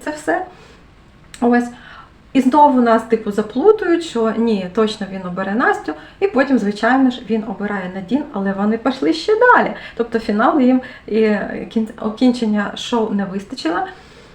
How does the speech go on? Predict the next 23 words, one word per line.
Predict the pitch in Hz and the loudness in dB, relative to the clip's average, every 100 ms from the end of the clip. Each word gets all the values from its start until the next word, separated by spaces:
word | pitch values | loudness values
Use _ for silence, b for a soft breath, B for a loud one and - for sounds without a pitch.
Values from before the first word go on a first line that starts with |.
| B | B
і | 226 | 2
вони | 226 226 | 4 4
пішли | 254 - 262 262 254 | 2 0 -2 0 2
далі, | 311 269 175 | 4 4 0
я | 180 196 | -4 -4
маю | 196 196 | -4 -2
на | 196 | -2
увазі | 196 185 202 | -4 -6 -8
сценаристів. | - 208 208 233 220 - 170 B B B B | -6 -4 2 2 2 -6 -14 B B B B
Тобто | 220 214 214 196 196 190 175 - - _ _ - _ - - - - - - | -2 0 -2 -2 -2 -4 -8 -10 -20 _ _ -20 _ -20 -20 -20 -20 -20 0
на | 247 | 2
пост-шоу | 247 269 294 - - 190 185 262 - | 2 2 0 -6 -4 -2 0 -2 -2
знову | 233 233 320 370 196 170 - - - | 2 4 6 6 4 -2 -14 -20 -16
зробили | - 240 240 220 311 269 | -2 2 4 4 4 4
так, | - 180 190 - B B B | 2 -4 -6 -12 B B B
що | - - | -4 4
Настю | 247 285 320 - | 6 6 4 0
показали | 220 208 233 226 226 190 | -2 -2 0 2 2 2
у | |
всій | 190 - | -4 -6
красі. | 247 220 208 - | -4 -4 -4 -4
Оця | 196 262 | -4 -4
червона, | 254 214 208 240 208 | -2 -2 0 0 0